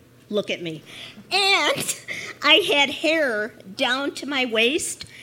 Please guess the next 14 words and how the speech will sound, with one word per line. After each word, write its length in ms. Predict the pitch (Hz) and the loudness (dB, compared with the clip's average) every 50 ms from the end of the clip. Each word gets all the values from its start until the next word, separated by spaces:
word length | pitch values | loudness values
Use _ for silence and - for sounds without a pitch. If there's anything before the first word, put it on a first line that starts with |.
| - - - - - | -20 -20 -20 -16 -6
and 240 | - 277 285 285 285 | -2 0 0 2 2
when 180 | 294 294 277 285 | 2 2 4 4
I 160 | 269 247 240 | 4 4 4
pulled 500 | 233 - - - - 262 277 294 294 294 | 2 -2 -6 -2 0 2 2 2 2 0
it 180 | 302 302 294 | 0 0 -2
from 240 | - - 277 254 262 | -4 -4 -4 -2 0
my 160 | 247 226 220 | 0 0 0
face, 720 | 220 - - - 240 214 214 240 311 392 - - - - - - - - - - - - - 622 679 - - - - - - - - - - - - - - - - - | -2 -4 -8 -6 -4 -2 -2 -2 -4 -4 -8 -12 -14 -16 -16 -18 -20 -20 -20 -20 -20 -20 -18 -18 -18 -18 -20 -20 -20 -20 -20 -20 -20 -20 -20 -20 -20 -20 -20 -20 -16 -8
well, 200 | - 254 269 240 | -4 -2 0 0
you 160 | 233 226 214 | 0 0 0
get 200 | 196 202 180 165 | 0 0 0 -2
the 80 | - 170 | -4 -6
picture. 460 | - - 156 147 - - - 147 - - - - - - - - - - - - - - 185 - - - - - - - - - - - - - - - - - - - - - - - - - - - - - 339 508 554 587 571 480 | -4 -4 -4 -4 -4 -6 -6 -8 -10 -12 -12 -12 -12 -12 -12 -12 -12 -12 -12 -12 -10 -10 -10 -10 -10 -10 -10 -10 -12 -12 -14 -14 -16 -16 -18 -18 -18 -20 -20 -20 -20 -20 -20 -20 -20 -12 -8 -8 -8 -8 -6 -2 0 2 4 4 4 4
And 240 | 240 262 359 - - | 2 0 -2 -4 -2